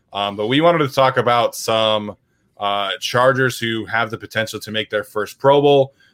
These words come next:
Um, we each have ranked the top five most likely candidates. Um, so we'll go over that, and then we'll each talk about, uh, one particular player that we're going to make an argument for. So, Alex, we'll start with you here. Um,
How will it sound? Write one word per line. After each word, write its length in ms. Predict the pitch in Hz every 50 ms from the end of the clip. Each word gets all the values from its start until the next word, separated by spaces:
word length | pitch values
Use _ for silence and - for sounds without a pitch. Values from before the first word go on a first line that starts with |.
| _ _ -
Um, 300 | 101 101 101 101 98 101 101
we 120 | 107 117 117
each 340 | 107 117 127 131 123 -
have 300 | - 131 120 117 110 107 107 -
ranked 720 | 101 95 98 104 110 113 120 127 135 127 - - - - _ _
the 520 | 101 92 98 110 107 107 107 107 107 107 -
top 280 | - - 110 110 107
five 300 | - - 117 113 110 101
most 280 | 110 110 107 98 - -
likely 460 | 101 101 104 110 110 - 110 110 98
candidates. 760 | - - - 110 107 113 131 143 147 165 175 185 - - - - _ _ _ _ _ _ _
Um, 360 | 98 101 101 101 98 98 95
so 100 | - -
we'll 180 | 110 113 113 110
go 180 | 113 120 117
over 140 | 117 113 117 113
that, 280 | 117 117 120 117 107
and 100 | 107 107
then 160 | 110 110 110
we'll 220 | 104 113 113 107 107
each 240 | 110 107 - - -
talk 240 | - 113 110 110
about, 400 | 113 107 110 110 110 107 101 - - _ _ _ _ _ _
uh, 300 | - 101 101 101 98 98
one 400 | 95 95 104 107 107 117 120 117
particular 400 | 113 117 110 107 - 107 110 107
player 240 | 101 - 107 107 104
that 160 | 104 98 95
we're 160 | 98 104 101
going 240 | 98 104 104 104 101
to 140 | 95 - 101
make 160 | 101 98 92
an 80 | 101 - _ _
argument 440 | - 104 110 110 110 113 110 107 -
for. 340 | - 110 110 107 104 101 - _ _ _ _ _ _
So, 300 | - - - 117 113 - -
Alex, 440 | 113 127 139 143 143 135 135 - -
we'll 180 | 123 127 135 135
start 300 | - - - 156 165 165
with 140 | 147 139 123
you 160 | 135 139 127
here. 400 | 127 131 131 131 127 123 123 - _ _ _ _ _
Um, 300 | - 107 107 107 107 104